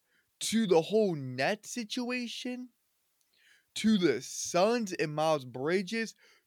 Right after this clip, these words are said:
to what's going on with LeBron James, and this is a more complicating situation than what anyone realizes, to the Warriors. It's a very simple solution on what they want. It's gonna be very interesting when we talk about it.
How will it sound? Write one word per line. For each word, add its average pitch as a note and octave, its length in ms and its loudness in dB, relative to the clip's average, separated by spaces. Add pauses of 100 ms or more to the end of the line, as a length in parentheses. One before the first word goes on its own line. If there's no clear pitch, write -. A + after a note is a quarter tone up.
(100)
to F3 160 -2
what's E3 380 2
going G3 320 6
on F3+ 200 -2
with D3 120 0
LeBron D#3 320 2
James, D#3+ 460 -2
and C#3+ 180 -6
this E3+ 180 -2
is E3+ 120 -10
a F3 40 -4
more D#3+ 300 -2
complicating D#3+ 840 -4
situation D#3 840 -4 (340)
than C#3+ 140 -2
what D#3 260 2 (160)
anyone D3 720 0 (320)
realizes, C3 960 2 (360)
to G3 160 -2
the E3 120 2
Warriors. G3 880 0 (360)
It's B2+ 100 -12
a - 20 -10
very F3 240 4
simple F3+ 320 -4
solution F3+ 420 -2
on D#3 100 -2
what E3 180 0
they E3 120 0
want. D#3+ 500 -2 (520)
It's C3 100 -12
gonna D#3+ 120 -4
be D#3 100 -2
very E3 480 2
interesting D#3 880 -2 (960)
when D3 160 -6
we D3+ 120 -2
talk E3 440 4
about C3 360 0
it. B2 100 -4